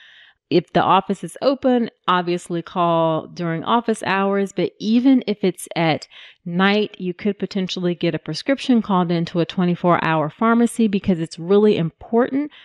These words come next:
to start antiviral medications as soon as possible. So what the antiviral medication does is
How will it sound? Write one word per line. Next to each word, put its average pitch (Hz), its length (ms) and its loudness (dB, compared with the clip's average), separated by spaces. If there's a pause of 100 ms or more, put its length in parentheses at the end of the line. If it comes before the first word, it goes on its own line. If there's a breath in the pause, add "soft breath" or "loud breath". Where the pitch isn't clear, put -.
(220 loud breath)
to 208 100 2
start 180 500 0
antiviral 185 840 0
medications 165 880 0
as 165 120 -2
soon 160 480 -2
as - 240 -2
possible. - 760 -2 (480)
So - 180 0
what 190 200 2
the 185 160 -6
antiviral 196 840 0
medication 170 720 0
does 156 480 0
is 165 400 2